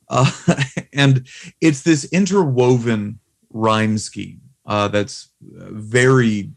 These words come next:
it's technical. It's not terribly difficult, but it's very interesting the way he lays it out. Uh, and so I'm using that same rhyme scheme, uh, but I'm only writing ten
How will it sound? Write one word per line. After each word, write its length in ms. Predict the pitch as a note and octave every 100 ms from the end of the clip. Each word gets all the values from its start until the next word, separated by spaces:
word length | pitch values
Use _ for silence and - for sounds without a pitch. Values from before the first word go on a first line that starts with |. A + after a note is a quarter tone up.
| _ _ _ _ -
it's 140 | A#2 -
technical. 500 | - E3 D#3 C#3+ D3
It's 200 | C3+ -
not 280 | F3+ -
terribly 420 | - C3+ B2+ A2 G#2
difficult, 640 | - F#3+ F3+ C3 G#2+ G2
but 80 | G#2
it's 100 | G2
very 320 | B2 C#3+ C#3
interesting 480 | - A#2 A2+ G#2 G#2+
the 80 | G2+
way 160 | G2 G2
he 120 | G#2+
lays 340 | G2 G2 F#2+
it 80 | F#2+
out. 380 | B2 A#2 G2 - _ _ _ _ _ -
Uh, 160 | B2
and 140 | C3 C3
so 260 | C#3 B2+ A#2
I'm 160 | A#2+
using 460 | A#2 A#2 D#3 D3+ D#3
that 140 | C3
same 260 | A#2 A#2+ A2+
rhyme 260 | G#2+ G#2+ G#2
scheme, 560 | - G#2+ G#2 G2+ G2+ -
uh, 240 | G2 G2
but 240 | G2 G#2 - -
I'm 180 | A2+ A2+
only 200 | A#2+ A#2+
writing 420 | A#2 G#2+ G#2 G2+
ten 640 | - - C3+ C3 B2+ A#2